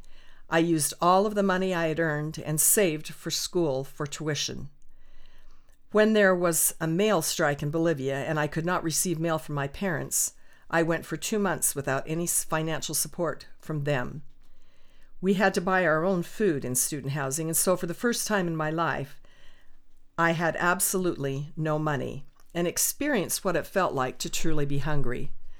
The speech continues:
It was definitely another trial for me. Looking back now, I wish I had gotten a f-, daytime job. For some reason, I didn't. It was during this first semester at B Y U, however, that I met a handsome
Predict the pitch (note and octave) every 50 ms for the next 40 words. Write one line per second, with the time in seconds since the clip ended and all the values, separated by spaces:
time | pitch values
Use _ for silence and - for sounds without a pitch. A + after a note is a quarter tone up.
0 | - - F3 F3+ - F3 F3 - - - A#3 A#3+ B3+ B3 F#3 D#3 - C#3 D3+ D3
1 | D3+ D#3 D3+ D3 D#3+ D#3 - - E3 D3+ C#3+ C3+ C3 - - C3+ C3+ C3 C3 B2
2 | A#2 - C#3+ - - - - - - - - - - - - A#3 B3 B3+ - B3+
3 | G#3+ F#3 G#3 G#3 A3 A3+ - F3 D3+ C#3 C#3+ D3 D#3 E3 F3+ G3+ - - F#3 D#3
4 | C#3+ D#3+ D3 D#3+ F3 - - C#3+ C#3 - - - - - - - - - - D#3+
5 | E3+ F3 - E3+ F3+ E3 D#3+ D#3+ C#3+ E3 E3 G3 G3+ D3+ C3+ C#3 - - - -
6 | - - - - E3+ - - - A#3+ A#3+ A#3 G3 E3 D3 C#3+ E3 D#3 C#3+ C#3 -
7 | - D3 D3 C#3+ D#3 C#3+ B2+ B2 B2+ - - - - - - - - - - -
8 | - - - - - - F#3+ G3 G3 - - A#3+ B3 C4 B3+ A#3 A3 - - -
9 | A3 G#3+ G#3 - - F#3+ F#3+ F#3 F#3 - - F#3 D#3+ E3+ E3+ E3 E3 E3 E3 D#3+
10 | D3+ D3+ D3+ D3+ D#3 C#3 C#3 C3+ C#3 C#3 D#3 D3 D3+ D3+ D#3 D3+ D#3 D#3 D#3+ E3
11 | F3 F3 D#3+ C#3 D3 F#3 F#3+ G3+ G#3 - - - G3+ G3+ G#3+ -